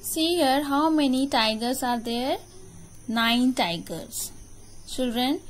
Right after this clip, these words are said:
how many triangle we have to draw for nine tigers? When a triangle stands for three animals,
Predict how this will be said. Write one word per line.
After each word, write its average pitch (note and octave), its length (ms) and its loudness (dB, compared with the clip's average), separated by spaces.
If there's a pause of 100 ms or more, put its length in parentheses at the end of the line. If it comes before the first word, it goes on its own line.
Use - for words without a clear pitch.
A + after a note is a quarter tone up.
(580)
how F4+ 240 2
many D4+ 320 4
triangle B3+ 420 2
we C4 140 2
have A3+ 220 0
to B3+ 100 -2
draw A3 540 0 (280)
for C#4 200 4
nine A3+ 440 2
tigers? C4 680 2 (840)
When B3+ 440 2 (320)
a C4+ 100 0
triangle B3 760 0
stands A#3 580 -2
for C#4+ 240 0
three D#4 380 -2
animals, D#4 760 0